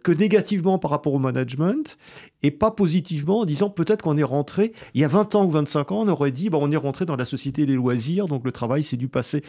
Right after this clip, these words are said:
C'est drôle comme, comme les choses ont changé. Et je, je, je voudrais savoir ce que, ce que Violaine pense et puis, euh, et puis bien sûr, euh, Isaac, euh, et, et Laurent, n'hésitez pas à, à parler de ça. Violaine.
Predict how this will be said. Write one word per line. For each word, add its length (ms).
C'est 120
drôle 220
comme, 240
comme 160
les 60
choses 320
ont 100
changé. 400
Et 80
je, 180
je, 140
je 60
voudrais 180
savoir 180
ce 80
que, 180
ce 120
que 100
Violaine 400
pense 280
et 40
puis, 380
euh, 520
et 100
puis 220
bien 160
sûr, 300
euh, 180
Isaac, 640
euh, 340
et, 360
et 40
Laurent, 440
n'hésitez 340
pas 560
à, 120
à 40
parler 280
de 40
ça. 180
Violaine. 560